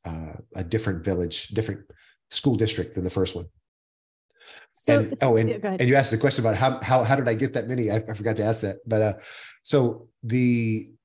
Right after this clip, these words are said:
Speaker 1: the consulting job, I traveled quite a bit. And then later I was a, uh, later I was working for a telco, and I got to travel quite a bit as well. So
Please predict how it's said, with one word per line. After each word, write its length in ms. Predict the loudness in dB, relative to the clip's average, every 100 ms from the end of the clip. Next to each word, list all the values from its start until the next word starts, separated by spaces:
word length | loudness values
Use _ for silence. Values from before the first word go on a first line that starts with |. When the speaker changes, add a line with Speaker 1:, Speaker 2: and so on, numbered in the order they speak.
| _ _ _ _ _
Speaker 1:
the 560 | -2 0 0 0 -2 -4
consulting 520 | -4 -2 0 0 -2
job, 260 | 0 0 2
I 60 | 0
traveled 400 | 0 -2 -2 -4
quite 200 | -2 -2
a 20 |
bit. 400 | -2 -4 -6 -8
And 180 | -4 0
then 180 | 0 2
later 260 | 2 4 4
I 80 |
was 220 | 2 0 0
a, 40 |
uh, 600 | -2 -2 -6 -6 -6 -6 -10 _ -8
later 280 | 0 2 2
I 40 |
was 140 | 2 -2
working 180 | -4
for 120 | -2 -2
a 60 |
telco, 500 | 0 -2 0 -4 -8 -14 _ -6
and 120 | -2
I 80 | 0
got 120 | 0
to 60 | -2
travel 260 | -2 -2 -2
quite 200 | -2 -2
a 40 |
bit 120 | -2
as 160 | -4 -2
well. 180 | -4 -2
So 300 | -4 -4